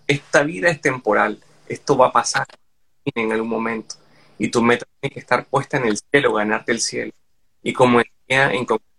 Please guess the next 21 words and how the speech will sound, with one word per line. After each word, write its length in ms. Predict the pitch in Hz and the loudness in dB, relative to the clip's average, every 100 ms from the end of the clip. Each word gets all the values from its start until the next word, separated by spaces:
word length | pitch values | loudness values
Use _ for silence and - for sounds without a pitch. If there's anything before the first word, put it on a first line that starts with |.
| _ 127 | _ -2
lo 120 | 120 | 0
decía, 240 | 110 101 107 | 0 -4 -6
lo 80 | |
que 100 | 107 | -2
decía 260 | 107 104 120 | -4 -2 -2
Mario 320 | 120 127 123 | 0 2 2
es, 140 | 107 - - - - - - - _ _ _ _ _ - | 0 0 -18 -20 -20 -20 -20 -20 _ _ _ _ _ 2
un 180 | 180 | 4
día 320 | 160 165 160 - - _ _ - - - - - _ - | 6 6 4 0 -12 _ _ -20 -18 -20 -20 -20 _ -2
de 60 | |
angustia, 680 | 113 113 180 - 127 127 147 _ _ _ _ _ | 0 2 0 0 2 2 2 _ _ _ _ _
y 100 | 123 | 0
tengo 300 | 123 117 123 | 2 2 0
un 80 | 123 | -2
momento 300 | 117 117 123 | -2 -4 -2
de 100 | 117 | 0
angustia, 580 | 113 107 - - 107 113 | -2 -6 -10 -10 -10 -10
y 220 | 104 104 | -12 -14
en 340 | 101 - - 104 _ _ _ - - _ _ _ - | -16 -18 -16 -16 _ _ _ -10 -10 _ _ _ -4
la, 360 | 104 104 - - | 0 0 -2 -8
eh, 400 | 95 - - | -12 -10 -12